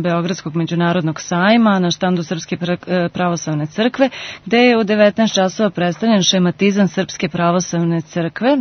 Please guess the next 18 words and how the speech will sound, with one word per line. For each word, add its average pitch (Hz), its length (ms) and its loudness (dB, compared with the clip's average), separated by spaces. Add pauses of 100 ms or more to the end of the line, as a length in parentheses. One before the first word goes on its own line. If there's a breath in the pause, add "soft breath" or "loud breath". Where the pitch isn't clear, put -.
crkva 190 340 -2
kalendar 185 400 0
Srpske 170 360 -6
patrijaršije 170 600 -2
za 151 140 -6
dve 160 160 -4
hiljade 160 260 -4
šestu 165 380 -4 (160)
godinu, 151 640 -2 (400 loud breath)
u 175 120 0
izdanju 214 400 4
Svetog 185 380 -4
arhijerejskog 180 600 -2
sinoda 180 320 -2
Srpske 170 340 -8
pravoslavne 185 500 0
crkve. 165 380 -6 (400 loud breath)
E, 185 120 2